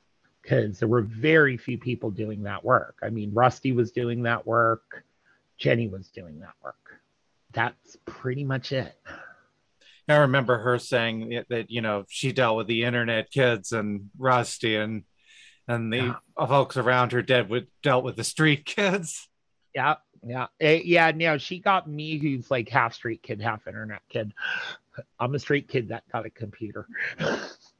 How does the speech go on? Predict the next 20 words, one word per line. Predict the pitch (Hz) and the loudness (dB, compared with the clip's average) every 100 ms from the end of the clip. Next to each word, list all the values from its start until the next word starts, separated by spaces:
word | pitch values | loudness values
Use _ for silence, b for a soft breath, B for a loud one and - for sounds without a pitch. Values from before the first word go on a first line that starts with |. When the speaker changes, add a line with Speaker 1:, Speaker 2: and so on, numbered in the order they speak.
| _ _ b b b | _ _ b b b
Speaker 2:
Yeah, | 147 135 | 0 4
we've | 131 143 - | 4 4 4
got | 135 123 | 4 4
a, | 117 98 - | 4 0 -6
we've | 135 127 | -4 -2
got | 131 113 | 2 2
a | 110 | 0
street | - 120 110 - | -4 -4 -4 -6
kid | 120 110 | -4 -2
and | 107 101 101 - _ _ | -2 -6 -8 -12 _ _
living | 127 123 104 104 | -2 -2 -2 -6
in | 101 | -6
the | 104 101 | -6 -8
little | 127 113 107 104 98 _ B B B - _ | -8 -6 -4 -6 -8 _ B B B -20 _
cabin | 139 127 101 98 | 0 2 2 -2
up | 104 104 | -2 -4
the | - 101 | -4 -4
hill | 110 98 101 | -2 -2 -2
right | 101 104 120 | -2 -4 -8
now. | 107 101 104 | -8 -8 -10